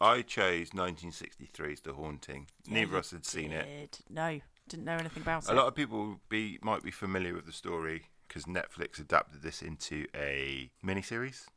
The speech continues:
Speaker 2: It's
Speaker 1: um, which
Speaker 2: based on the
Speaker 1: beca-
Speaker 2: novel by Shirley Jackson,
Speaker 1: Yeah.
Speaker 2: which some people say is, like, one of the greatest ghost stories ever written.
Speaker 1: Written, yeah. So it became The Haunting of Hill House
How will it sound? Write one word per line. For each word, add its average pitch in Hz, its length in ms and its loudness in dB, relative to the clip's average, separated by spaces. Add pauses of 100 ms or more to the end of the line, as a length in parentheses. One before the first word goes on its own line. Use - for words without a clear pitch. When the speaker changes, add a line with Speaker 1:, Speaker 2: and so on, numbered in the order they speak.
(140)
Speaker 2:
It's 165 140 8
Speaker 1:
um, 160 60 2
which 185 40 -12
Speaker 2:
based 220 340 4
on 180 120 2
the 180 60 -2
Speaker 1:
beca- 180 60 -2
Speaker 2:
novel 170 580 0
by 156 160 -2
Shirley 151 320 -2
Jackson, 151 480 -2
Speaker 1:
Yeah. 160 220 -2
Speaker 2:
which - 300 -6
some 165 220 -8
people 160 240 -12
say - 180 -6
is, 160 120 -10
like, - 200 -12
one 160 160 -6
of - 100 -6
the 165 40 -12
greatest 165 400 -10
ghost 160 200 -8
stories 156 300 -10
ever 139 140 -14
written. - 300 -10 (120)
Speaker 1:
Written, - 240 -6
yeah. - 140 -6
So - 160 -6
it 82 220 -2
became 98 400 -2
The 85 80 0
Haunting 87 360 -4
of 78 100 -12
Hill 76 200 -8
House - 460 -8